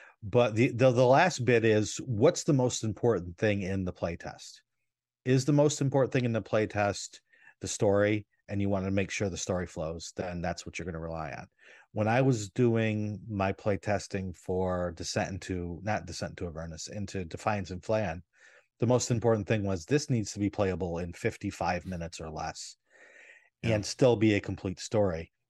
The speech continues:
Speaker 1: So when I was play testing, I play tested it with many different groups, and I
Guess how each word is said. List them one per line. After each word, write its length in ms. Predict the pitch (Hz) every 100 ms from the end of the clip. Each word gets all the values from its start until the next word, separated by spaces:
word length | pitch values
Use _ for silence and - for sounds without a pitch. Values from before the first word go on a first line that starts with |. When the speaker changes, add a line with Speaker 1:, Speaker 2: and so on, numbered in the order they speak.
| _ _ _ _ _ _ -
Speaker 1:
So 180 | 135
when 80 | 120
I 80 | 135
was 140 | 127 -
play 180 | 139
testing, 400 | 139 113 95 107
I 100 | 98
play 200 | 104 123
tested 420 | 113 117 107 - 98
it 100 | 85
with 180 | 95 - _ _ 104
many 400 | 110 117 117 104
different 320 | - 101 85
groups, 500 | 101 101 85 - - - - _ _ -
and 480 | 101 95 90 87 -
I 520 | - 101 95 90 90